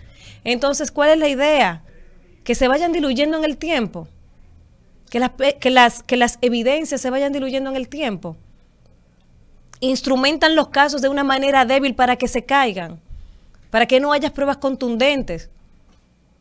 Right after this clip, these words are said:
¿Qué nes-, qué más necesitaba el, el juez de este caso para,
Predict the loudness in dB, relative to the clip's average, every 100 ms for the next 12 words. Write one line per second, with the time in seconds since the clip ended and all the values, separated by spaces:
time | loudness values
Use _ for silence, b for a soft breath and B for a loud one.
0 | _ _ _ _ _ _ _ _ _ _
1 | 0 2 0 -2 2 2 4 2 2 -2
2 | -4 -4 2 4 4 2 0 -2 -2 -2
3 | -2 -2 0 0 -4 -2 -2 -2 -4 2
4 | 6 8 6